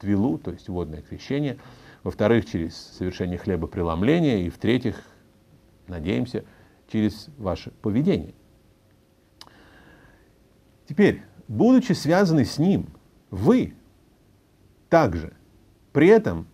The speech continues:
связаны через него с народом Израиля. Потому что, как мы сейчас показали, он является Израилем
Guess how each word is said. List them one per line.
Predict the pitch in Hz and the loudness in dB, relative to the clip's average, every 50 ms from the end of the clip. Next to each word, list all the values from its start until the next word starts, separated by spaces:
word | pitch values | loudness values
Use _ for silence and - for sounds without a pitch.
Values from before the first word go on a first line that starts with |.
| _ _ _ _ _ _ | _ _ _ _ _ _
связаны | - - - 139 160 175 185 185 190 175 123 82 - - - _ _ _ _ _ _ _ _ | -10 -4 2 4 4 6 6 4 4 2 0 -2 -4 -8 -18 _ _ _ _ _ _ _ _
через | - - - - 180 190 175 165 139 107 87 120 | -12 -4 4 6 6 8 8 6 6 4 2 2
него | 123 123 120 120 143 156 120 82 - - - _ _ _ _ _ _ _ _ _ _ | 2 4 4 4 2 0 0 -2 -6 -14 -20 _ _ _ _ _ _ _ _ _ _
с | - - - | -12 -4 0
народом | 110 104 104 113 120 120 127 117 - - | 2 6 6 6 4 4 0 -6 -4 -6
Израиля. | 113 95 101 101 92 78 69 73 73 - - _ _ _ _ _ _ | -4 0 0 0 0 -2 -6 -10 -14 -18 -20 _ _ _ _ _ _
Потому | - - 85 85 - | -14 -10 -10 -10 -10
что, | - - 95 | -10 -14 -14
как | - - - 78 - | -14 -12 -12 -10 -8
мы | 92 87 | -8 -8
сейчас | - - 107 87 - | -6 -6 -6 -6 -6
показали, | - - - 110 92 87 104 113 123 127 - - | -8 -10 -6 -4 -2 0 2 2 2 0 0 2
он | 123 135 156 175 170 - - _ _ _ _ - 107 | 2 2 2 2 0 -6 -10 _ _ _ _ -12 -6
является | 92 98 120 127 135 135 - - 127 | -2 0 2 2 2 0 0 -4 -6
Израилем | - - 104 95 101 107 113 117 120 123 127 123 120 | -4 -2 -2 0 2 2 2 2 2 0 0 -2 -4